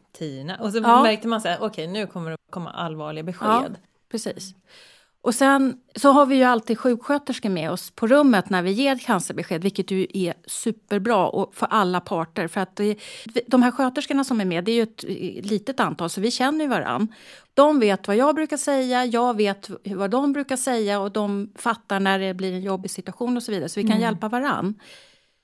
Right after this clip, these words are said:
Speaker 2: Men jag brukar alltid börja med att fråga hur det är. Som någon slags, eh,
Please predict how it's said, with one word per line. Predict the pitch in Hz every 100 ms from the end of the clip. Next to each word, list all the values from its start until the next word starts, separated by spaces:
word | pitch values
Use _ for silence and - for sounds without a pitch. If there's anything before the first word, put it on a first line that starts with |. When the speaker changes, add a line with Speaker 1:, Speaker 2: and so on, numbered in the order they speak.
| _ _ _ _ - 202 - -
Speaker 2:
Men | 254 254 254
jag | 240 277
brukar | 302 294 285 269 - _ _ _ _ _ -
alltid | 262 247 247 220
börja | 254 233 302
med | 233
att |
fråga | - 202 175
hur | 190 202
det | - 349
är. | - 185 - - _ _ - _ - 202 196
Som | - 233 220
någon | 214
slags, | 214 196 196 - - 185
eh, | 190 180 175